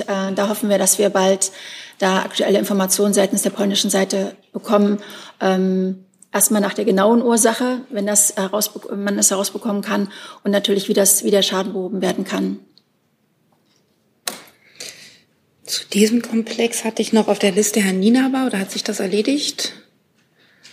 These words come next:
Speaker 2: Sehe ich nicht. Dann hatte ich in dem ganzen Komplex Energie noch Frau Abbas auf der Liste.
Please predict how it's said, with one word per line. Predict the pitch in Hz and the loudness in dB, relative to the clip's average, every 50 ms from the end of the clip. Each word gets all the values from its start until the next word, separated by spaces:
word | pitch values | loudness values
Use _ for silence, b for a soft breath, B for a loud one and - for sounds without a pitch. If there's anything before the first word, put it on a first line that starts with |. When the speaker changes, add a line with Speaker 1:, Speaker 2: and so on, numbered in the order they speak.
| b b b | b b b
Speaker 2:
Sehe | - - - 196 190 | -14 -6 -2 0 0
ich | - 214 - - - | 0 -2 -2 -2 2
nicht. | 190 196 226 254 - - - | 4 6 6 6 4 4 2
Dann | 220 208 190 190 | 2 2 2 2
hatte | 196 - - | 0 0 -2
ich | - - | -2 0
in | - 202 190 | 2 2 4
dem | 190 185 185 | 4 4 4
ganzen | - 185 196 220 214 - - 240 | 4 4 4 4 4 2 2 0
Komplex | 233 - - 214 208 - - - 214 - - | 0 0 -4 -6 -4 -2 -2 -2 -2 0 0
Energie | - 208 208 196 175 190 | 0 0 0 0 0 0
noch | 190 196 196 - | 0 0 0 -2
Frau | - - 190 | -4 -4 -4
Abbas | - 226 208 165 - 202 196 185 - - - | -2 -2 -4 -4 -2 -2 -2 -2 -2 -2 -4
auf | - - - - | -6 -8 -10 -10
der | - 185 | -8 -8
Liste. | 180 196 208 - - - 285 339 | -6 -6 -6 -6 -4 -2 -2 -2